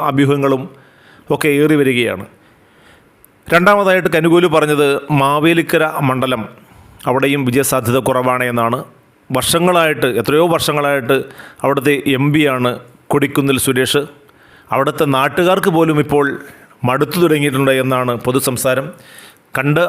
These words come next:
മുഖങ്ങളെ തന്നെ വീണ്ടും വീണ്ടും, കണ്ട മുഖത്തെ തന്നെ വീണ്ടും വീണ്ടും കാണുക എന്നൊരു ദുര്യോഗം ഒന്ന് മാറ്റിത്തരണമെന്ന് അവിടുത്തെ കോൺഗ്രസ് പ്രവർത്തകർ പോലും പറഞ്ഞു തുടങ്ങിയിട്ട് കാലമായി, കാലങ്ങളായി. അതുകൊണ്ട് തന്നെ അദ്ദേഹത്തിൻ്റെ പേരിൽ ഒരു മാറ്റം വരും. അത്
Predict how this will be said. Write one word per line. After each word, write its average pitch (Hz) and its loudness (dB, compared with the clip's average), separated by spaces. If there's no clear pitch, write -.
മുഖങ്ങളെ 156 0
തന്നെ 160 0
വീണ്ടും 151 0
വീണ്ടും, 156 -2
കണ്ട 143 -4
മുഖത്തെ 160 0
തന്നെ 151 0
വീണ്ടും 151 0
വീണ്ടും 147 0
കാണുക 139 2
എന്നൊരു 143 0
ദുര്യോഗം 131 2
ഒന്ന് 156 2
മാറ്റിത്തരണമെന്ന് 147 0
അവിടുത്തെ 139 0
കോൺഗ്രസ് 143 -2
പ്രവർത്തകർ 143 0
പോലും 139 0
പറഞ്ഞു 139 0
തുടങ്ങിയിട്ട് 139 -2
കാലമായി, 117 -2
കാലങ്ങളായി. 127 -2
അതുകൊണ്ട് 160 2
തന്നെ 160 2
അദ്ദേഹത്തിൻ്റെ 151 0
പേരിൽ 147 2
ഒരു 135 2
മാറ്റം 135 -2
വരും. 135 0
അത് 139 2